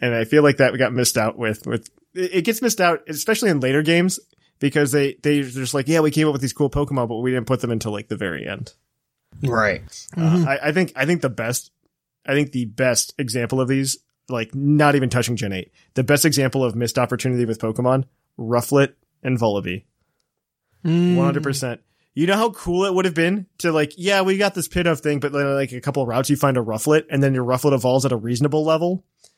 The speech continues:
Speaker 1: not fifty-four,
Speaker 3: <laughs>
Speaker 1: and it evolves, it evolves at, like, level thirty-eight or forty, and then it becomes a Braviary, and, like,
Speaker 3: Mm-hmm.
Speaker 1: by, like, Gen six, you know how much fun this sounds right now?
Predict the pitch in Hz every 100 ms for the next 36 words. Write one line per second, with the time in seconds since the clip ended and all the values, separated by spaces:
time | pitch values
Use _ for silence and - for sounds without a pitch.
0 | _ 127 139 127 156 160 180 190 170 180
1 | 185 - - - - 156 156 147 151 160
2 | 151 - 175 165 170 180 185 165 151 151
3 | 156 151 165 156 147 131 147 - 135 -
4 | 135 147 175 180 _ _ _ _ _ -
5 | 165 165 160 165 151 165 147 135 135 135
6 | 156 170 185 214 220 _ _ _ _ _
7 | 151 160 156 156 170 190 180 175 170 165
8 | 127 190 180 - 175 175 - - _ _
9 | _ 180 214 226 262 254 - - 170 196
10 | 226 208 247 233 233 226 220 220 226 254